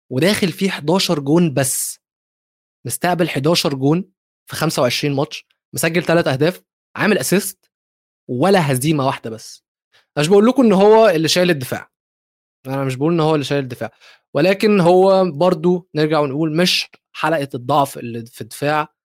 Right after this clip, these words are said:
تشيلسي. طبعا هو الدفاع قائد هو تياجو سيلفا، هو اللي ليه الفضل في كل الكلام ده، مع كيبا الموسم ده طبعا بعد جراهام بوتر.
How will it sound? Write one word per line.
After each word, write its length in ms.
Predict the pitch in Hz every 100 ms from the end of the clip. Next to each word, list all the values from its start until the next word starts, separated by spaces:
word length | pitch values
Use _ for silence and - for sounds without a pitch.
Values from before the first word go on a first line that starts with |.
| _ _ -
تشيلسي. 460 | 143 131 - - _ _ _ 165
طبعا 380 | 180 185 180
هو 200 | 143 147
الدفاع 460 | 135 131 135 165 170
قائد 360 | - 170 151 139
هو 160 | 147
تياجو 260 | 143 147 143
سيلفا، 280 | 131 147 139
هو 160 | 131
اللي 180 | 147 127
ليه 80 | 131
الفضل 320 | 135 135 131
في 260 | - - -
كل 180 | - 139
الكلام 360 | 123 120 117 123
ده، 160 | 143 - _ _ -
مع 200 | 147 139
كيبا 320 | 156 147 139
الموسم 360 | 123 135 -
ده 100 | 123
طبعا 300 | 127 120 127
بعد 220 | 127 127 127
جراهام 300 | 120 123 127
بوتر. 380 | 131 135 175